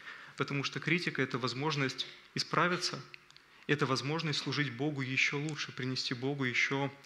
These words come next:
больше славы. Поэтому смиренный человек радуется, когда ему делают замечания, чтобы исправиться, чтобы принести, э, больше славы Христу. И вот если мы честно посмотрим на себя,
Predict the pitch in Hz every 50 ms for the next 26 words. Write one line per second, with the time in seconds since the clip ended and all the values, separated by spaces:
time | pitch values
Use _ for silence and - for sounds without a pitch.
0 | - 143 127 135 127 - 151 143 - - 180 190 170 143 - - - - - -
1 | - - - - - - 160 151 151 160 151 156 151 139 - - - - - -
2 | 147 143 165 196 196 185 170 - - 160 147 139 131 - 143 147 165 185 165 147
3 | 123 - - - - 139 123 120 127 135 135 131 127 131 131 120 123 127 127 123
4 | 117 123 123 120 - - 131 135 151 170 180 175 - - - - - - - -
5 | - - - - - - 143 127 139 131 - - 160 143 131 127 127 - - 156
6 | 147 - - - - - - - - 143 131 123 - 139 135 135 131 - - -
7 | - 160 165 156 - - - - - - - 143 139 135 127 120 117 117 131 143
8 | 143 143 - - 143 135 - - 127 123 123 - - 127 127 - - - - 135
9 | - - - - - - - - - - - - - - - - - - - -
10 | - - - - - - - - - - - - - - - - - - - -
11 | - - - - - - - - - - - - - - - - - - - -
12 | - - - - - _ _ - - - - - - - - - - - - -
13 | - - - - - - - - - - - - - - - 147 143 151 175 175
14 | - 202 185 - 185 175 170 147 127 - - 147 143 147 143 139 131 - - 147
15 | 139 120